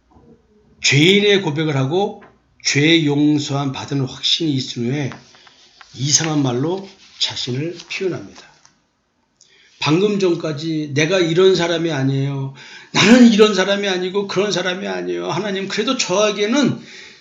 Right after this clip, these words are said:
조금이라도 내가 여태까지 좀 한 게 있어요.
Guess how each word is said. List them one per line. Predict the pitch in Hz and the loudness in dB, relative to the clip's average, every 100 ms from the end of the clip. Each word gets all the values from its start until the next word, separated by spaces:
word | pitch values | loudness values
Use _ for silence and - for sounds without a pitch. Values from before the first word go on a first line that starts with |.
| _ - | _ -4
조금이라도 | - 233 247 233 233 | 0 2 6 6 4
내가 | 202 156 175 170 131 | 0 -2 -4 -6 -4
여태까지 | 147 - - 160 170 160 | -4 -4 -6 -6 -6 -6
좀 | 202 180 | -6 -6
한 | - 240 | -2 0
게 | 262 | 0
있어요. | 170 - 180 156 131 127 135 135 120 | -2 -2 -4 -4 -4 -6 -6 -8 -10